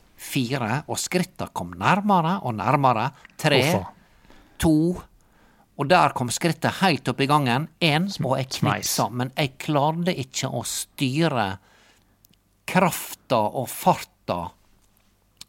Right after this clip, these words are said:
Speaker 1: på dette knipset, sant?
Speaker 2: Nei, for du
Speaker 1: Jeg
Speaker 2: har nok
Speaker 1: spente
Speaker 2: knipseproblem.
Speaker 1: lung-, ja, men jeg spente lungfingeren, sant, på tommelen.
Speaker 2: Ja, klar for
Speaker 1: Og
Speaker 2: knipsing.
Speaker 1: knipsene,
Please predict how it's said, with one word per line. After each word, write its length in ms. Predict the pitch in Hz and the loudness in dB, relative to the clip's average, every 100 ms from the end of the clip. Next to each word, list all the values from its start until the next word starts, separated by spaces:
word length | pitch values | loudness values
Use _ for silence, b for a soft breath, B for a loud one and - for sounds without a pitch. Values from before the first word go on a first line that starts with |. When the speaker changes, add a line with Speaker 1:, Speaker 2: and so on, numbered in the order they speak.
| - - | -12 -2
Speaker 1:
på 240 | 180 117 | 0 0
dette 200 | 113 120 | 0 -4
knipset, 520 | - 127 - - 80 - | -4 -6 -4 -6 -8 -8
sant? 60 | - | -2
Speaker 2:
Nei, 100 | 135 | 0
for 100 | - | 0
du 60 | 127 | 0
Speaker 1:
Jeg 100 | 127 | 4
Speaker 2:
har 60 | 135 | 4
nok 120 | 113 | 4
Speaker 1:
spente 200 | 143 156 | 2 2
Speaker 2:
knipseproblem. 720 | 117 - 143 131 123 131 107 101 | 2 4 4 4 4 4 2 -2
Speaker 1:
lung-, 20 | - b b b b b | -12 b b b b b
ja, 200 | 190 202 | 6 6
men 140 | 202 | 4
jeg 100 | 202 | 2
spente 760 | - - _ 202 170 202 - 202 | 0 -4 _ 4 4 -2 0 2
lungfingeren, 920 | 147 147 - 185 170 131 107 98 98 - _ _ _ _ _ | 4 0 -2 0 0 0 -2 -4 -10 -16 _ _ _ _ _
sant, 320 | - 165 - | -2 -2 -2
på 100 | 156 | -4
tommelen. 540 | 151 170 143 117 160 214 _ - | 0 0 2 2 2 -2 _ -2
Speaker 2:
Ja, 460 | 139 127 139 196 202 - | 2 4 6 4 2 0
klar 200 | 151 143 | 4 6
for 140 | 151 | 6
Speaker 1:
Og 60 | 147 | 2
Speaker 2:
knipsing. 380 | - 143 - 143 | 2 2 2 4
Speaker 1:
knipsene, 380 | 180 123 113 | 6 4 0